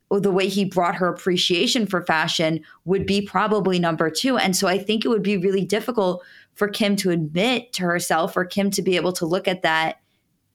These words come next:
bond that they had and see it as only controlling, which it really was. That we can look back as outsiders and understand that now in retrospect. I don't think Kim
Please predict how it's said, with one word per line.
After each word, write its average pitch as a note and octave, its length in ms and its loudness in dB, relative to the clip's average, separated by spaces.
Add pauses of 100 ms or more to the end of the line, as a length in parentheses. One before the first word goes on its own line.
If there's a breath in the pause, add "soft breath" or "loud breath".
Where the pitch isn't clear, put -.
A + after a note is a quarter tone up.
(600)
bond G#3 400 0
that E3+ 160 -2
they E3 160 2
had F3+ 460 0
and F3+ 220 0
see G3 180 0
it F3 80 2
as D#3 160 0 (200)
only F#3+ 420 2
controlling, D#3 640 -4 (220 soft breath)
which A#3+ 180 2
it A3+ 160 0
really D4 240 2
was. A3+ 340 0
That F3+ 160 2
we B3 260 2
can A#3 200 0
look F#3 180 0
back F3+ 240 0
as E3+ 120 0
outsiders F3 640 0
and E3+ 100 0
understand F3 600 0
that C#3+ 120 0
now D#3 220 2
in D#3 100 2
retrospect. E3+ 680 -2 (400 loud breath)
I A3+ 160 2
don't C4+ 280 0
think G#3+ 260 0
Kim F#3+ 520 0